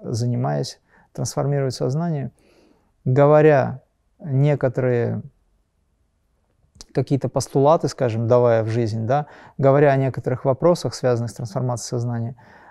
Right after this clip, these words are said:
за этими словами есть сила, духовная сила, сила духа. И вот это меняет пространство. Поэтому просто так они не говорят ничего. Мы в практике крия называем это мастер-мысль,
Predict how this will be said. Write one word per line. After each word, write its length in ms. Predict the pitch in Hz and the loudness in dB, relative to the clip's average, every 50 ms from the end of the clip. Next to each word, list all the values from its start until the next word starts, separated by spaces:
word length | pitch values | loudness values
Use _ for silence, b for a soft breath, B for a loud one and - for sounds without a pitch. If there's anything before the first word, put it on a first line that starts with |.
| b b | b b
за 220 | b 139 127 143 151 | b 2 4 6 6
этими 340 | 151 156 151 147 160 151 | 6 6 6 4 4 2
словами 480 | 147 - - 147 139 143 156 170 160 143 | 2 2 0 0 2 2 2 2 2 0
есть 320 | 123 120 120 117 - - | 0 0 -2 -2 -4 -6
сила, 420 | - - - 123 117 110 110 120 113 _ _ _ _ _ - - | -10 -6 -4 -4 -4 -4 -6 -8 -12 _ _ _ _ _ -6 -4
духовная 460 | 120 117 110 - 139 127 120 117 113 | -2 -2 -2 -2 -4 -2 -2 -4 -6
сила, 340 | - - 131 123 131 131 - _ | -6 -8 -8 -8 -8 -10 -16 _
сила 300 | - - 180 175 156 131 | -2 2 4 4 4 4
духа. 380 | 120 123 131 - - 156 156 - _ _ _ _ _ _ _ _ _ _ _ _ _ _ _ _ _ _ - | 2 0 0 -2 -4 -12 -16 -16 _ _ _ _ _ _ _ _ _ _ _ _ _ _ _ _ _ _ 0
И 100 | - 135 | 2 4
вот 240 | 131 139 135 - - - | 4 4 2 0 -2 2
это 240 | 196 202 196 190 | 2 2 4 4
меняет 420 | 165 151 143 139 135 135 127 123 - | 2 2 2 2 0 0 -2 -4 -4
пространство. 680 | - 123 - - - 123 117 113 - - - 180 - _ _ _ _ _ _ _ _ _ _ - | -6 -6 -6 -6 -8 -6 -6 -6 -8 -12 -16 -18 -18 _ _ _ _ _ _ _ _ _ _ -2
Поэтому 360 | - 139 135 156 151 147 143 | 0 0 2 2 2 2 2
просто 340 | - 160 175 175 - - 175 | 2 2 2 2 2 0 -2
так 260 | - - 156 147 - | 0 0 -2 -2 -2
они 140 | 139 139 135 | -4 -2 0
не 180 | 135 135 135 | 0 0 0
говорят 500 | 131 131 135 135 143 139 131 113 113 - | 0 0 0 0 0 -2 -2 -4 -6 -8
ничего. 360 | - - - - 165 151 160 - _ _ _ _ _ _ _ _ _ b b b b b b b b b b b - | -12 -14 -14 -14 -14 -14 -16 -16 _ _ _ _ _ _ _ _ _ b b b b b b b b b b b -2
Мы 260 | 147 151 175 190 202 | 2 4 6 6 6
в 120 | 175 - | 4 2
практике 480 | - 175 170 165 - - 165 147 160 147 | 2 2 2 2 2 -2 -2 0 0 0
крия 480 | - - 175 185 185 180 175 165 156 143 | 2 2 4 6 6 6 6 6 4 4
называем 520 | 147 143 135 139 143 147 151 147 143 139 | 2 0 0 0 0 0 0 0 0 -2
это 180 | 135 131 143 131 | -2 -2 -2 -2
мастер-мысль, 960 | 135 139 147 139 - - 143 135 139 139 151 180 170 - - 131 110 104 | 0 0 -2 -2 -4 -4 -4 -2 0 0 2 0 0 0 -2 -4 -4 -4